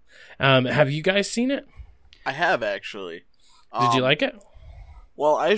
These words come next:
Speaker 2: read the books. Well, I shouldn't say read the books. I've listened to the audiobooks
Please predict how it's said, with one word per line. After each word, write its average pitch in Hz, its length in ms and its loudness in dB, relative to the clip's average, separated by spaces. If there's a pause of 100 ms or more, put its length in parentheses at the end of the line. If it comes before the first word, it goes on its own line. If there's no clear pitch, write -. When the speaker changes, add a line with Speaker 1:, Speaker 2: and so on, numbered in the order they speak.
Speaker 2:
read 175 240 0
the 220 100 -2
books. - 760 -4 (180)
Well, 120 160 -2
I 123 120 0
shouldn't 139 260 -10
say 123 120 -6
read 113 200 -6
the 110 80 -14
books. 101 260 -10
I've 160 260 -6 (220)
listened 143 480 -6
to 135 160 -8
the - 80 -6
audiobooks 135 960 0